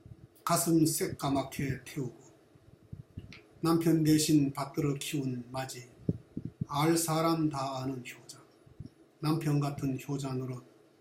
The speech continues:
늘 서툴어 이게 아닌데 하는 그 마음 알기에 종태라는 이름만 들어도 눈이 반짝인다.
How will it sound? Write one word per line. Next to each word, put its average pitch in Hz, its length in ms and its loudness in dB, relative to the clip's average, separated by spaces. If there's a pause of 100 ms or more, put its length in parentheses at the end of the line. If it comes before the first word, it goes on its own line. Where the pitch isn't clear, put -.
(160)
늘 151 320 4
서툴어 139 600 -4 (880)
이게 165 260 8
아닌데 156 420 6
하는 135 440 -2
그 - 180 -8
마음 131 400 -2
알기에 120 520 -10 (840)
종태라는 151 720 2
이름만 139 440 2
들어도 - 380 -14
눈이 135 300 2
반짝인다. - 600 -16